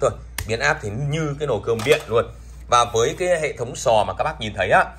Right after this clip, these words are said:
đấy, mạch đánh bù áp thì một, hai, ba, bốn, năm này, một, hai, ba, bốn, năm.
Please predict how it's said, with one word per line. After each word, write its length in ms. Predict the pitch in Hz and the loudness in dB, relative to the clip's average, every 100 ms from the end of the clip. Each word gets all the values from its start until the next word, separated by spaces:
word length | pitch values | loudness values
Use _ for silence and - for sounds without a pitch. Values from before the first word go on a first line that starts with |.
| - - - | -18 -20 -4
đấy, 280 | 95 117 120 | 2 2 2
mạch 300 | 123 113 113 | 2 0 0
đánh 220 | 104 143 | -4 -4
bù 140 | 156 110 | -6 0
áp 180 | 135 143 | 0 0
thì 60 | 117 | -2
một, 260 | 104 95 - | -2 -2 -4
hai, 300 | 113 110 110 | -2 0 0
ba, 280 | 110 107 | 0 0
bốn, 260 | 107 98 95 | -2 -8 -2
năm 180 | 117 104 | 0 0
này, 120 | 87 - - | -4 -6 -8
một, 180 | 92 90 104 | -8 -6 -2
hai, 160 | 101 | -2
ba, 180 | 98 101 | 0 -2
bốn, 220 | 95 98 | -4 -4
năm. 180 | 120 117 | -2 -2